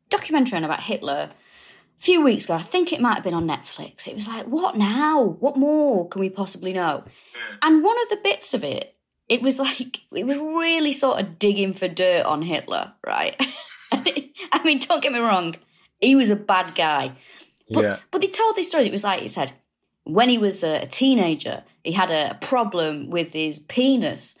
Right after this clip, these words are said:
Speaker 1: Uh, <laughs> he, uh, he used to dribble urine. He didn't have any control over his bladder. And one day, uh, people saw that he'd, uh, you know, slightly wet himself and there was a patch on his trousers. And I'm thinking,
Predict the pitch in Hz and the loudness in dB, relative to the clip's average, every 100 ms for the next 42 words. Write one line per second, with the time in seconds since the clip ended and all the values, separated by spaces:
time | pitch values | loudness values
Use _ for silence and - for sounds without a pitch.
0 | _ _ - 165 160 208 208 - 302 294 | _ _ 0 2 2 0 -4 -2 0 2
1 | 254 220 190 190 - - 233 254 247 208 | 2 2 0 -4 -14 -2 2 2 2 -4
2 | 214 233 226 208 202 190 214 233 180 143 | -2 0 0 2 0 2 2 2 2 0
3 | 131 131 - - 208 226 202 202 196 208 | -2 -6 -10 -4 -2 0 0 0 -2 -2
4 | 190 196 180 175 170 170 165 180 185 175 | -2 0 0 0 -2 -4 -4 -2 -2 -2
5 | 147 - - - - 190 233 220 208 196 | -6 -8 -16 -10 -2 2 2 2 0 0
6 | 165 147 139 _ _ - 165 156 143 - | 0 -2 -6 _ _ -2 0 0 -2 -6
7 | _ 254 208 190 180 - 180 165 160 175 | _ 2 2 0 -4 0 2 0 -4 -10
8 | 160 _ - 180 160 - 160 139 131 - | -12 _ 0 2 2 -2 -2 -2 -4 -10
9 | _ - - 202 180 156 170 190 - 160 | _ -4 0 2 0 -2 -2 -2 -2 -4
10 | 165 160 165 160 156 170 - 175 160 - | -4 -4 -6 -8 -8 -10 -6 -6 -6 -4
11 | 185 185 180 220 285 277 277 - | -4 -4 -6 -6 -6 -4 -6 -8